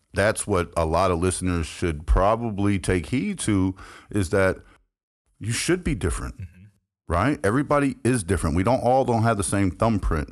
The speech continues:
Speaker 1: Um, you spoke a little bit about, um, how you allow your kids to, uh, self-identify.
Speaker 2: Mm-hmm.
Speaker 1: That's awesome. Um, I'm, I'm a multicultural person myself. My mom was white, my dad's black,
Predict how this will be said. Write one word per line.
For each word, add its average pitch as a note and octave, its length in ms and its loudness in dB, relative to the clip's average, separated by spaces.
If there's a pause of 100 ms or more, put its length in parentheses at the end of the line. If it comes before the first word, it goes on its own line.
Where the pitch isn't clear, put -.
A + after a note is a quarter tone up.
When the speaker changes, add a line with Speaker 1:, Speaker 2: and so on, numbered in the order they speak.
(420)
Speaker 1:
Um, F#2 180 2
you G#2 80 0
spoke C3+ 280 2
a C3+ 40 2
little B2 220 2
bit G#2+ 140 2
about, G#2+ 520 2 (240)
um, F2 340 2
how G#2+ 200 2
you A2 220 2
allow F#2+ 240 4
your G2 180 0
kids F#2+ 460 -2
to, F#2 480 0 (280)
uh, E2 200 0
self-identify. F#2+ 1000 0
Speaker 2:
Mm-hmm. A2 200 -4 (600)
Speaker 1:
That's G2+ 260 2
awesome. - 500 0 (360)
Um, E2 280 0
I'm, F#2 300 2
I'm G2 140 2
a F#2 80 2
multicultural F#2 760 0
person F2 320 2
myself. E2+ 460 0
My F2+ 100 2
mom F2 340 2
was E2 120 0
white, E2 220 0
my D#2+ 100 0
dad's D#2 400 0
black, D#2+ 380 0